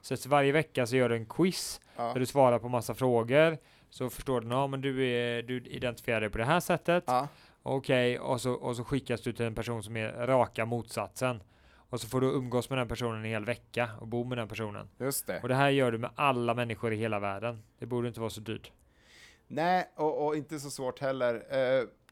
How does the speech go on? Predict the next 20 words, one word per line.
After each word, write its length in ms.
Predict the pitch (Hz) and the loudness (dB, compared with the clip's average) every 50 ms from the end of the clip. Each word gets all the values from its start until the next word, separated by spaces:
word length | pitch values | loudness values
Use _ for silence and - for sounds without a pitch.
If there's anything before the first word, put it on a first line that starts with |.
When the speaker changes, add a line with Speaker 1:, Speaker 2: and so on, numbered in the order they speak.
| _ _ _ _ _ - - 180 | _ _ _ _ _ -20 -12 -10
Speaker 2:
jag 100 | 160 139 | -10 -4
tänker 300 | - 180 170 175 - 165 | -2 -4 -2 -2 -2 -4
också, 340 | 160 160 - - - 165 151 | -4 -4 -6 -6 -6 -6 -6
det 300 | - 143 160 170 143 143 | -6 -6 -6 -8 -6 -8
lite 380 | 156 170 202 208 202 - 233 | -4 -2 -2 0 0 0 -2
luriga 340 | 214 180 156 131 120 120 113 | -2 0 0 0 0 0 0
här 200 | 113 120 113 110 | 0 0 0 0
är 100 | 113 110 | 0 0
väl, 180 | 107 110 104 - - _ _ | -2 -4 -6 -8 -12 _ _
vem 320 | _ 127 151 160 156 151 143 | _ -2 -2 0 0 -2 -4
ska 220 | - - - 139 | -6 -6 -6 -4
bo 160 | 131 139 135 | -2 -2 -2
hemma? 400 | 131 151 131 135 139 151 139 - - - _ _ _ _ _ _ | 0 0 -2 -2 -2 -2 -2 -4 -4 -10 _ _ _ _ _ _
Speaker 1:
Kan 160 | - 147 143 139 | -4 -2 0 0
ju 100 | 139 135 | 0 -2
liksom 260 | 135 - 139 135 131 | -2 -4 -4 -6 -2
ta 120 | - 143 | 2 6
över 360 | 147 147 143 135 131 135 147 | 6 8 8 8 6 4 4
alla 400 | 147 - - 151 139 123 117 113 | 2 2 2 2 4 4 2 2
hem 400 | 104 95 123 135 131 117 107 98 | 2 2 2 2 2 2 -2 -8